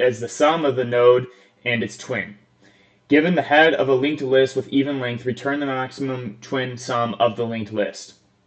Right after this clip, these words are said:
All right, so... Uh,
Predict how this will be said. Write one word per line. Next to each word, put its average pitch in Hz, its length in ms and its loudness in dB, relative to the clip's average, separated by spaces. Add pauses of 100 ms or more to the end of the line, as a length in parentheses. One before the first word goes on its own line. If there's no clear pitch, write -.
(600)
All 127 80 4
right, - 180 4 (120)
so... 135 500 6 (400)
Uh, 120 380 8